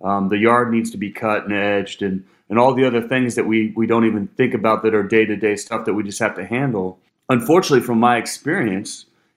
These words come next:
and seeing the do-it-yourselfers that are pilots, the finances tend to take the back burner and never get done, or I was supposed to do this or that, and I never ended up getting around to it. It's almost worse than taxes.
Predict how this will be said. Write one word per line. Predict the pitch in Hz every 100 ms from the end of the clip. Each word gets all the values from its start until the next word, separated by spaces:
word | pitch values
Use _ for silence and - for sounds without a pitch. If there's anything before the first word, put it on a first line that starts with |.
| -
and | 110 107 -
seeing | 135 123 113
the |
do-it-yourselfers | 113 120 117 110 107 123 113 117 113
that | 113 98
are | 92
pilots, | 117 131 117 95 - - _ _ _ _ _ _ -
the | 110
finances | 131 165 208 135 120 113
tend | - 120 120
to | 117 113 113
take | 131 131
the | 143
back | 131 139 -
burner | 127 175 127
and | 101
never | 107 120
get | 120 123
done, | 117 127 147 110
or | 101 98 101
I |
was | 107 -
supposed | - 135 135
to | 135
do | 131
this | 127 135 139
or | 120
that, | 131 143
and | 101
I | 101
never | 110 113 123
ended | 117 117
up | - _ _ _
getting | 131 131
around | 117 117 131 143
to | 120 98 95
it. | - _ _ _
It's | - -
almost | 131 135 131
worse | 120 131 135
than | 123 110
taxes. | 123 135 - 92 _ -